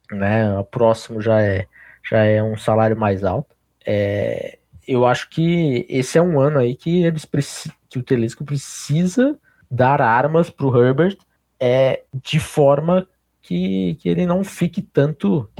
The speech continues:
né, nesse, nesse eidote ridículo que a gente comentou aqui. E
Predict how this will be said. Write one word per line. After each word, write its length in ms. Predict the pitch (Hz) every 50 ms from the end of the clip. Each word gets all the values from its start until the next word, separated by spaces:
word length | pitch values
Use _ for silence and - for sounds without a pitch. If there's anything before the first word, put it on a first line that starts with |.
| 127 -
né, 260 | - 110 110 135 151 143
nesse, 380 | 123 110 110 - - - - 123
nesse 260 | 120 113 - - 151
eidote 520 | 139 127 117 - 120 117 117 - - 143
ridículo 580 | 135 - - 147 127 - - 131 131 - 135 135
que 100 | - 135
a 40 | 123
gente 240 | 135 131 135 -
comentou 440 | - - 135 139 139 139 - - 139
aqui. 320 | 160 175 - - - - _ _ _ _ _ _ -
E 640 | 139 123 117 117 117 117 117 117 117 113 120 127